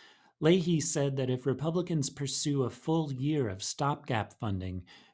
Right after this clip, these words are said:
it would hurt defense programs by underfunding them in some areas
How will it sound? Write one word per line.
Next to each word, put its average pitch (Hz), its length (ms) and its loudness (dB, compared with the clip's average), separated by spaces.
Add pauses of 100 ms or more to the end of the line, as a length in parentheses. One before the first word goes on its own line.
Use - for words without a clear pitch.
(120)
it 151 80 2
would 143 160 4
hurt 180 360 -4
defense 110 400 -4
programs 98 720 -6
by 107 360 -6 (100)
underfunding 139 640 0
them 113 180 -2
in 101 80 -2
some 151 320 -2
areas 104 640 -4